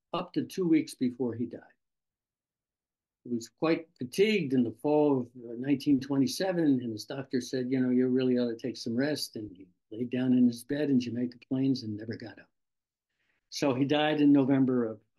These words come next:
of, of that year. Quickly, why do I think, why did I add that little subtitle, A Life Well Lived? Well, I think you may have gleaned, I'm not, I was, I'm, my,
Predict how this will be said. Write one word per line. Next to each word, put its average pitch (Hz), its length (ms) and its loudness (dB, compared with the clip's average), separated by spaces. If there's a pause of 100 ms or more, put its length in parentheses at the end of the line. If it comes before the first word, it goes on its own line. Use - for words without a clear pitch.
of, 110 60 -16 (240)
of 117 120 -16
that 123 220 -10
year. 120 240 -8 (600)
Quickly, 139 500 2
why 151 200 0
do 170 200 6
I 160 160 2
think, 160 380 0 (100)
why 156 140 -4
did 175 140 -2
I 156 180 -2
add 156 220 -4
that 147 200 -4
little 156 360 0 (1160)
subtitle, 170 560 -2 (160)
A 139 40 -4
Life 143 320 0
Well 143 240 2
Lived? 131 220 -2 (680)
Well, 226 500 -2 (680)
I 151 120 -2
think 190 220 -2
you 165 80 0
may 165 180 4
have 139 160 0
gleaned, 202 340 2
I'm 151 140 4
not, 156 280 -2
I 151 60 -10
was, 165 260 -8
I'm, 151 120 -2 (280)
my, 147 240 -6